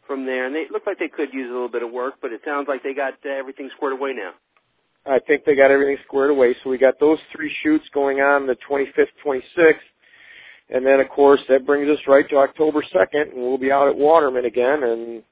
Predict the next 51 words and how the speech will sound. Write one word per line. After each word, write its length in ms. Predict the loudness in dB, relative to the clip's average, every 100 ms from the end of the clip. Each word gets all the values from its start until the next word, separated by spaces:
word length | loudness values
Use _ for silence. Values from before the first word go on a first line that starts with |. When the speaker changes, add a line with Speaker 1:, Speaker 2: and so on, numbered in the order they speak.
| _ -14
Speaker 2:
and 120 | -14 -8
see 80 | -6
if 100 | -4
we 80 | -6
can 160 | -10 -2
get 120 | 0
a 60 | 0
bunch 260 | -2 -2
of 80 | -6
people 600 | -4 -4 0 0 2 -2 -8
on 200 | -6 -4
the 60 | -2
bounce 360 | 0 2 0 -4 -10
from 160 | -8 -6
the 80 | -8
three 160 | -6 -4
hundred 280 | -4 -4 -6 -8
shoot, 220 | -6 -6
wanna 240 | -6 -8 -6
come 240 | -6 0
back 380 | 4 4 2 -4 -10
and, 420 | -6 -4 -4 -4
uh, 360 | -2 -2 -4 -6 _ _ _ _ _ -2
sharpen 320 | 0 0 0
those 180 | -2 -2 -6
skills 260 | -6 -4 -4
a 40 |
little 220 | -4 -2
bit. 280 | 4 6 6 2 _ _ _ _ _ _ -18
And 380 | -14 -14 -10
boy, 220 | -2 0 2
I 20 |
ho-, 140 | -2 -8 -20 _ _ _ _ -4
you 80 | 4
know, 140 | 6
I 80 | 6
don't, 240 | 6 2 2
don't 200 | 2 4
let 140 | 4 4
Fred 200 | 8 8
hear 200 | 8 0
me 140 | -2 -4 2
say 180 | 4 4
this, 180 | 2 0
but 100 | 0
I 100 | 2
hope 240 | 2 2 2
I 60 |
don't 180 | 0 -2
get 140 | -2
another 340 | 0 0 0